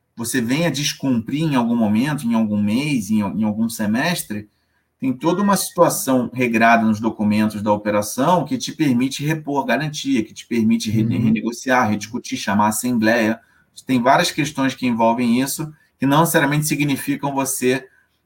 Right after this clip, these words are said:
Speaker 1: é, é, é, é, é, defotar a operação.
Speaker 2: Sim. Muito bom, cara, vou encerrar porque senão essa conversa não acaba mais.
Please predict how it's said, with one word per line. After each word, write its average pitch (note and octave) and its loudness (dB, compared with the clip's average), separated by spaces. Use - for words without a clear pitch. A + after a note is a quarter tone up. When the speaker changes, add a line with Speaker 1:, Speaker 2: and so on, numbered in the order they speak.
Speaker 1:
é, G#2+ 0
é, G2+ -2
é, G#2+ -2
é, G#2+ -2
é, G2+ 0
defotar C3 4
a B2 8
operação. B2+ -2
Speaker 2:
Sim. A#2+ -8
Muito - 0
bom, D#3 6
cara, D#3+ 2
vou D3 4
encerrar F#3 2
porque F3+ -4
senão F3 -2
essa F3+ -2
conversa E3+ -4
não F3+ 2
acaba F3+ 0
mais. C#3+ -2